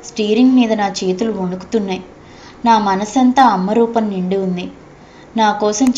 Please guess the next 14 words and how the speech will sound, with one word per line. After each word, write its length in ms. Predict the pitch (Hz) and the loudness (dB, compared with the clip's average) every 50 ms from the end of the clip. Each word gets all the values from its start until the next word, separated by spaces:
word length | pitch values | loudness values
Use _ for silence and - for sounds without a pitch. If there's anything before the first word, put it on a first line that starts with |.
| - | -2
చిన్నప్పుడు 420 | 214 196 202 226 233 226 - 226 208 | -6 -4 -4 -4 -4 -2 -2 -2 -2
అమ్మ 220 | 185 180 180 208 | -2 -2 -4 -2
పడిన 360 | 220 - 233 214 208 208 202 | 2 2 2 2 2 0 -6
కష్టాలు 540 | 196 - 185 175 - - - 220 214 214 202 | -6 -6 -6 -6 -6 -4 -2 -2 0 0 -2
మదిలో 380 | 190 185 180 175 185 208 220 220 | -4 -4 -4 -4 -2 -2 -2 -2
మెదిలాయి. 420 | 214 196 185 180 180 175 170 - - - - - - - - - - - - - - - | -2 -4 -6 -6 -6 -6 -8 -10 -12 -18 -20 -20 -20 -20 -20 -20 -20 -20 -20 -10 0 2
నా 60 | 277 | 4
చిన్నప్పుడు 540 | 277 277 - 240 214 220 277 311 302 311 277 | 4 4 2 0 0 0 -2 -2 0 0 0
నాన్న 360 | 254 220 190 175 180 202 233 | 0 0 0 -2 -2 -2 -2
చనిపోయినప్పుడు 920 | 247 254 233 208 196 196 - 226 220 208 202 196 190 - 190 185 185 196 - - 214 | -2 -2 -2 -4 -4 -4 -4 -4 -2 -2 -4 -6 -8 -6 -4 -4 -4 -4 -4 -4 -4
నేను 200 | 220 226 208 196 | -4 -2 -2 -2
వెక్కి 320 | 190 180 185 - - 233 | -4 -4 -4 -2 0 2
వెక్కి 220 | 233 226 233 - 247 | 2 2 2 0 0
ఏడుస్తుంటే 760 | 214 196 190 208 208 - - 196 185 185 190 190 190 190 | 0 0 -2 -4 -6 -8 -8 -8 -8 -6 -4 -4 -6 -6